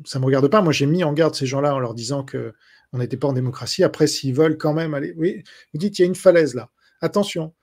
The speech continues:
Et le gars, il se jette quand même. Bon, bah, <laughs> qu'est-ce que vous voulez ? Est-ce que je dois me moquer ou me plaindre ? C'est ça votre question ? Bah,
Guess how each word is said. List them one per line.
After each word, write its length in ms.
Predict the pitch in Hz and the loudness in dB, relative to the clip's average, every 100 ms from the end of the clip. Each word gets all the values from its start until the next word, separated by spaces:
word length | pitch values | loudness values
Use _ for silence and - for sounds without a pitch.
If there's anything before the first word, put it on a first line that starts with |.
| _ _ _ 127 | _ _ _ -10
Et 220 | 117 113 | -8 -6
le 100 | 117 | 0
gars, 180 | 147 151 | 2 2
il 80 | |
se 80 | 123 | 0
jette 220 | 117 151 | 0 0
quand 140 | 151 131 | 0 -6
même. 220 | 180 165 | -6 -8
Bon, 100 | 110 | -12
bah, 200 | 107 - - | -18 -20 -20
<laughs> 100 | - | -18
qu'est-ce 220 | 202 - | -12 -10
que 60 | - | -6
vous 60 | |
voulez ? 360 | 143 139 151 170 | -4 -4 -6 -8
Est-ce 120 | - | -6
que 100 | 151 | -4
je 80 | 131 | 0
dois 140 | 143 | 0
me 100 | 139 | 0
moquer 360 | 139 143 - 170 | 0 -2 2 2
ou 60 | |
me 160 | 143 131 | 2 -2
plaindre ? 380 | 135 185 185 117 | -2 -4 -4 -8
C'est 120 | - | -8
ça 100 | 147 | -6
votre 120 | 131 | -4
question ? 340 | 139 135 202 190 | -6 -6 -6 -8
Bah, 220 | 120 | -10